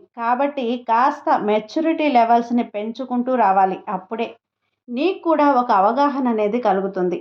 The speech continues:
ఆ అవగాహన నిన్ను అందనంత ఎత్తులో కూర్చోబెడుతుంది. నీ సమయం, నీ ఆనందం, నీ ఆరోగ్యం, నీ శరీరం యొక్క తత్వ-, తత్వాన్ని బట్టి నువ్వు ఎప్పుడు ఎలా ఏం చేయాలి,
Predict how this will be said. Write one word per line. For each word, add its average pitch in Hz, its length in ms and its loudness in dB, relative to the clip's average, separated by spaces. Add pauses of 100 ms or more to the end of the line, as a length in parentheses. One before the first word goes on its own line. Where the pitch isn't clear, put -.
ఆ 226 180 -2
అవగాహన 240 500 0 (140)
నిన్ను 208 260 2 (720)
అందనంత 285 580 0 (140)
ఎత్తులో 247 420 -2
కూర్చోబెడుతుంది. 196 840 -2
నీ 240 220 2
సమయం, 262 500 2
నీ 240 180 4
ఆనందం, 220 480 2 (100)
నీ 214 180 -4
ఆరోగ్యం, 202 520 2 (160)
నీ 220 160 -12
శరీరం 233 540 -2
యొక్క 220 240 -2 (120)
తత్వ-, - 360 -4 (680)
తత్వాన్ని 254 600 -4
బట్టి 226 340 0 (240)
నువ్వు 220 240 -14
ఎప్పుడు 220 340 -4 (180)
ఎలా 226 180 2 (140)
ఏం 208 240 2
చేయాలి, 214 480 0